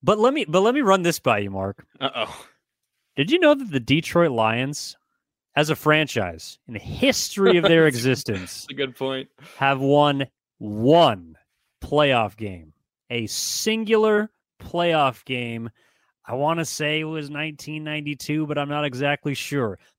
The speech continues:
Speaker 1: The point being, the Detroit Lions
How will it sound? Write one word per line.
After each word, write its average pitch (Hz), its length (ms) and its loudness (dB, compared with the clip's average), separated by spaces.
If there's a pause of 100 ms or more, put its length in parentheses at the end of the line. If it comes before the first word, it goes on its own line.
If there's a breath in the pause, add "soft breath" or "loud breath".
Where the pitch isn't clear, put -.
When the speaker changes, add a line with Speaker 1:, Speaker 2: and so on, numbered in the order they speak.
Speaker 1:
The 123 80 -2
point 175 520 -2
being, 127 520 0 (440)
the 123 80 -4
Detroit 185 460 0
Lions 151 840 -2